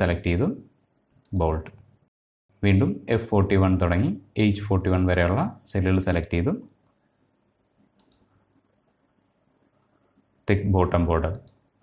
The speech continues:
അടുത്തത് സീൽ അല്ലെങ്കിൽ സിഗ്നേച്ചറിൻ്റെ പോർഷനാണ്. ജി ഫോർട്ടി ഫൈവ്, എച്ച് ഫോർട്ടി ഫൈവ്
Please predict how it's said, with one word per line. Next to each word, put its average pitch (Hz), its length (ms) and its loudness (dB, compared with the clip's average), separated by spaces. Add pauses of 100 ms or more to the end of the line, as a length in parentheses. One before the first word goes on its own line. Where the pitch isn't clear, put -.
(2000)
അടുത്തത് 104 320 2 (240)
സീൽ 117 240 2 (120)
അല്ലെങ്കിൽ 104 360 2
സിഗ്നേച്ചറിൻ്റെ 104 680 2
പോർഷനാണ്. 90 520 -2 (1200)
ജി 110 200 2
ഫോർട്ടി 104 320 0
ഫൈവ്, 107 200 0 (160)
എച്ച് - 160 -4
ഫോർട്ടി 101 280 0
ഫൈവ് 107 280 0